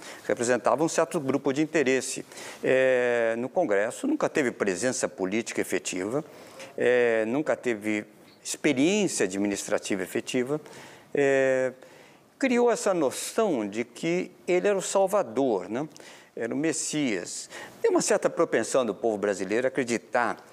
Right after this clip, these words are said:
na coisa messiânica, né? Mas ele, na verdade, galvanizou um sentimento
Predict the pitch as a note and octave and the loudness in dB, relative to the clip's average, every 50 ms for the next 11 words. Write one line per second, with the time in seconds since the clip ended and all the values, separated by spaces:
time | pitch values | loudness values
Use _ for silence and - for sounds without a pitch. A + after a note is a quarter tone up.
0 | - - - - - - A2+ G#2+ - - A#2+ A2+ A#2 A#2+ A#2+ B2+ B2+ - - - | -18 -18 -20 -14 -6 -4 -4 -2 0 0 0 0 2 2 2 2 0 0 -2 0
1 | A2 G#2+ G2 F#2 F2+ F2+ F2+ - F#2 F#2+ B2 C#3+ C#3+ - - - - - - - | 2 2 2 2 0 -4 -8 -8 -6 -4 -4 -6 -6 -8 -14 -20 -18 -18 -16 -18
2 | - - - - - C#3+ D#3 F3 G3 F#3+ - C4 C4+ C4 B3 A#3 G3+ F#3 D#3+ C#3+ | -18 -20 -14 -8 -4 -2 0 0 2 2 2 2 2 4 4 4 4 4 4 4
3 | D3 E3+ F3+ E3+ F3+ F3 E3 F#3+ F3+ E3+ D#3 F3+ F3 E3+ D#3 C3+ A2+ G#2 G#2 A#2 | 2 2 2 2 0 0 2 2 2 2 2 0 2 2 2 0 -2 -4 -2 0
4 | D3+ E3 D#3+ C#3+ B2+ - - D3+ D3 C#3 - - B2 A2 A2 A#2+ C#3 D3 D3 B2+ | 2 2 2 2 0 -2 0 0 0 0 0 -2 0 0 2 2 2 2 2 0
5 | - - - G#2 F#2+ - | -2 -6 -8 -10 -10 -10